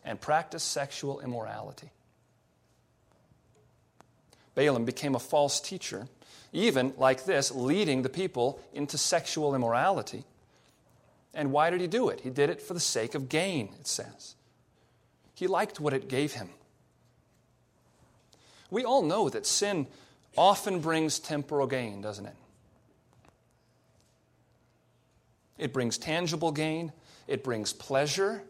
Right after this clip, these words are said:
It brings reward. And if one is blind to spiritual realities, we'll never be able to see past those things.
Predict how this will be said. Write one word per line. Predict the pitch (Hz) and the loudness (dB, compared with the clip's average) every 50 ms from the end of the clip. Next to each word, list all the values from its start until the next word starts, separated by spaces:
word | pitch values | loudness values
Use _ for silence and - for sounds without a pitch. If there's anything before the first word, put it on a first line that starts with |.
| - - - - - - - | -20 -20 -20 -20 -20 -12 -4
It | - 143 123 127 | -2 -2 0 2
brings | 139 139 143 151 147 135 139 | 2 4 4 4 4 2 2
reward. | 147 175 185 185 175 202 240 247 226 135 95 92 - - - - - - _ _ _ _ _ _ _ _ _ _ _ _ _ _ _ _ _ _ _ _ _ _ _ _ _ _ _ _ _ _ _ _ _ _ _ _ _ _ _ - - - - - | 4 6 6 6 6 4 4 4 4 2 0 -2 -8 -12 -16 -18 -20 -20 _ _ _ _ _ _ _ _ _ _ _ _ _ _ _ _ _ _ _ _ _ _ _ _ _ _ _ _ _ _ _ _ _ _ _ _ _ _ _ -20 -20 -20 -8 -4
And | - 156 165 | 0 0 0
if | 143 | 2
one | 156 196 226 220 | 4 4 4 4
is | 175 139 | 2 0
blind | - 156 151 165 185 196 196 196 - - - | 0 2 4 4 6 6 4 2 -2 -4 -4
to | - 143 | -2 2
spiritual | - - - - - 214 233 214 220 - 135 117 | 2 2 2 2 2 4 4 4 4 4 2 2
realities, | 107 110 110 107 110 110 117 135 190 220 - - - - - - - - - - - _ _ _ _ _ _ _ _ _ _ - _ _ _ _ _ _ - | 2 2 2 2 2 2 0 0 -2 -4 -6 -10 -10 -14 -20 -20 -20 -20 -20 -20 -20 _ _ _ _ _ _ _ _ _ _ -20 _ _ _ _ _ _ -4
we'll | 170 185 | 2 4
never | 196 190 | 4 6
be | 180 185 | 8 8
able | 196 196 | 6 6
to | 196 170 | 6 4
see | - - 208 | 4 4 2
past | - - 127 135 - - - | 0 0 -2 0 0 0 2
those | - 151 123 - - | 2 0 0 0 -2
things. | 139 - 107 - - - - | -4 -8 -12 -14 -20 -20 -20